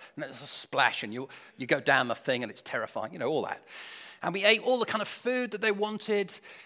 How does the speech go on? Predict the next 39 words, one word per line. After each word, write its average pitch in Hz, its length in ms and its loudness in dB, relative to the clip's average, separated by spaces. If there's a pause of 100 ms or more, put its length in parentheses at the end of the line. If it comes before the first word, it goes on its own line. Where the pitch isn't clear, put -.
(140)
and, 160 400 2
uh, 151 500 4
it 160 100 -10
just - 340 -6
was 185 220 -4
just 226 220 -4
a - 40 0
great 233 460 4
day 151 200 0
for - 160 -10
them. 92 260 -12 (1160)
And 151 240 6
when 254 160 6
we 247 100 0
got 170 240 2
home, 135 360 4 (200)
all 220 120 2
we 220 100 2
had 151 120 -8
to 117 60 -14
do 113 300 -4 (120)
was - 160 -14
feed 240 260 -6
them 117 100 -10
something 110 500 -6
and 101 100 -12
then 101 100 -8
go 92 100 -4
to 90 80 -10
bed. 92 240 -8 (160)
And 120 120 -6
they 131 140 2
were 104 140 -6
a 95 80 -8
nightmare. 98 640 -2 (1500)
They 277 120 -6
were 277 100 4
a 285 80 6
nightmare. 320 600 4